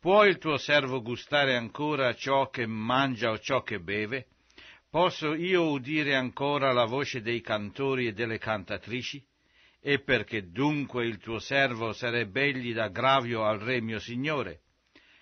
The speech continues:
Solo per poco tempo andrebbe il tuo servo oltre il Giordano col re, e perché il re vorrebbe egli remunerarmi con un cotal beneficio? Deh, lascia che il tuo servo se ne ritorni indietro,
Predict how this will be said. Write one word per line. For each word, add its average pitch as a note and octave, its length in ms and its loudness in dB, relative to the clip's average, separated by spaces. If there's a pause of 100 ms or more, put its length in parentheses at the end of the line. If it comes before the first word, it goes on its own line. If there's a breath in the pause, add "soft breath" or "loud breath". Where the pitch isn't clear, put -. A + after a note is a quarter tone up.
(180 soft breath)
Solo C#3+ 560 0
per B2 280 -2
poco A#2+ 280 -2
tempo B2 520 0
andrebbe A2+ 540 0
il G#2 60 -4
tuo A2+ 180 -8
servo A#2+ 440 0
oltre A#2 300 -2
il G#2+ 140 -6
Giordano A2+ 600 0
col G#2+ 220 -6
re, A#2+ 260 -2 (600 loud breath)
e C#3+ 100 0
perché C#3+ 360 -2
il C3+ 140 2
re C3+ 160 0
vorrebbe A#2+ 560 2
egli A#2+ 580 0
remunerarmi B2+ 1300 2
con A#2+ 180 -2
un A2 140 -4
cotal G#2 480 0
beneficio? G#2+ 720 -4 (1000 soft breath)
Deh, C#3 240 4
lascia E3+ 440 4
che C#3+ 120 0
il B2+ 360 0
tuo A#2+ 200 -2
servo A#2+ 480 0
se C#3 160 -6
ne D#3 160 -4
ritorni E3 540 -2
indietro, G#2 720 -2